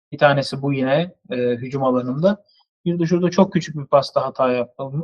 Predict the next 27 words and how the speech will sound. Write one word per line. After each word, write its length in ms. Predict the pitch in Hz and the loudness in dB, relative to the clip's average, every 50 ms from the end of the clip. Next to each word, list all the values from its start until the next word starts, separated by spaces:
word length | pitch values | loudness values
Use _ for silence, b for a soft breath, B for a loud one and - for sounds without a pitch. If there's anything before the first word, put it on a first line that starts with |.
| - _ | -8 _
Ha, 140 | - 147 - | -4 -2 -2
o 200 | - 180 190 196 | 0 0 2 2
herhalde 320 | 196 196 190 190 190 170 170 | 4 4 4 2 0 -2 -2
touch. 300 | - 160 123 - - - - - _ _ _ | 0 0 0 0 -2 -10 -14 -16 _ _ _
Şu, 320 | - - 180 165 156 - _ - | -4 -2 -2 -2 -2 -4 _ -6
şurada 300 | - 165 156 147 139 127 | -4 -2 0 0 2 2
bir 80 | 123 | 2
hatası 420 | 120 120 - 131 123 123 - - 139 | 0 0 0 0 -2 -2 -2 4 6
var. 220 | 151 190 202 - - _ _ _ _ _ _ | 6 6 6 2 -6 _ _ _ _ _ _
Toplam 340 | _ 156 147 - - 147 147 | _ 0 4 6 6 6 6
kırk 220 | - 160 151 - - | 4 2 0 0 -6
iki 220 | - - 170 165 | -8 -8 -2 0
pasın 440 | - 147 - - 180 180 - - _ _ | 0 0 2 2 0 0 0 -2 _ _
kırkı 520 | - 156 143 - - 160 156 156 - - _ _ _ _ _ _ _ _ | -6 -6 -4 2 4 4 4 4 0 -6 _ _ _ _ _ _ _ _
başarılı 680 | 139 135 135 - 139 127 131 127 127 123 123 123 123 - | -2 -2 0 2 0 2 2 2 2 2 0 0 -2 -4
olmuş. 540 | 131 123 120 117 135 190 202 202 - - _ _ _ _ _ _ _ _ _ _ _ _ _ | -2 -2 -2 0 0 0 -2 -2 -4 -12 _ _ _ _ _ _ _ _ _ _ _ _ _
Mert 260 | - 160 185 180 - | 4 4 4 4 6
belki 560 | 190 190 185 175 165 165 - 240 262 277 - - | 8 8 10 8 8 4 2 0 -2 -2 -4 -8
son 240 | - - 185 185 175 | 2 4 4 6 6
dönemlerde 500 | 180 180 180 175 175 175 170 175 202 277 | 4 4 4 2 6 6 6 6 4 2
eleştirilen 460 | 269 240 214 196 - 214 226 240 233 | 2 2 2 0 -2 0 2 2 2
futbolculardan 680 | 196 185 - 165 151 139 135 139 135 131 127 131 127 127 | 2 0 -4 -4 -4 -4 -2 -2 -2 0 0 -2 -4 -4
birisiydi 600 | 127 117 117 - - 131 123 123 131 127 127 - _ _ _ _ _ _ _ _ _ _ _ _ _ | -6 -8 -10 -12 -12 -12 -10 -8 -8 -10 -10 -12 _ _ _ _ _ _ _ _ _ _ _ _ _
bazı 240 | 139 143 143 135 131 | 6 6 6 6 2
Fenerbahçe 520 | - 143 135 131 127 123 131 127 120 - 117 | -2 -2 0 0 -2 0 -2 -4 -4 -6 -8
taraftarları 580 | - 131 127 120 - - 131 127 127 123 120 120 | -6 -4 -4 -4 -2 -4 -4 -4 -4 -6 -8 -8
tarafından. 560 | - 120 120 117 - 135 147 190 247 - - | -8 -8 -8 -8 -10 -6 -6 -6 -6 -6 -8